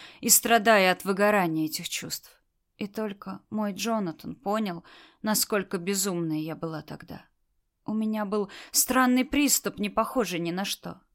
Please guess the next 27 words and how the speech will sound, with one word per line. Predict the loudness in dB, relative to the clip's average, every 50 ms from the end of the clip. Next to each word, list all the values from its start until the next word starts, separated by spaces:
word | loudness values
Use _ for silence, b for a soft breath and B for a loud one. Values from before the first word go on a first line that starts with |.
| _ _
Я | -8 0 2 4 4 4
билась | 2 0 0 2 2 2 2 2 2
с | 2 2 2
ним, | 2 2 2 0 -2 B B B B
как | B 2 2 4 6
воительница, | 6 8 8 8 6 6 4 2 2 2 0 0 0 0
практически | 0 2 0 0 0 -2 -4 -2 -2 0 -2 0 0 0
насмерть, | 2 4 4 4 4 4 2 0 -2 -6 -6 -8 -10 -10 B B B B
потом | 4 4 6 6 6 6
рыдала, | 6 6 4 6 10 10 12 12 12 12 10 6 4
не | 4 4 6
могла | 6 6 8 8 8 8
никак | 8 6 4 2 2 2 2
остановиться | 2 -2 -2 -2 -2 0 0 0 0 0 0 0 2 2 2 2 2 -2 -8 -10 -6
и | -2 0
найти | 2 2 0 0 0 -2 -2
золотую | -2 -2 0 0 0 0 -2 -4 -4
середину. | -2 -2 -2 -4 -4 -6 -6 -6 -6 -6 -6 -8 -10 -14 _ _ _ _ _ _ _ _ _ -4
Он | -2 -2 -2 -2
лишь | -2 -2 -4 -2 -2 -2 -4 -4 _ _ _ _ _ _ _
обнимал | -6 -4 -2 -2 0 0 0 0 2 2 2 0
меня | 0 -2 -4 -4 -6 -6 -8 -10 -14 _ _
и | -10 -8 -8
крепко | -8 -8 -6 -6 -6 -6 -6 -10 -14 -12
держал | -10 -10 -10 -8 -8 -10 -10 -12
в | -12
объятиях. | -14 -14 -14 -16 -16 -14 -12 -12 -12 -14 -16 -20 _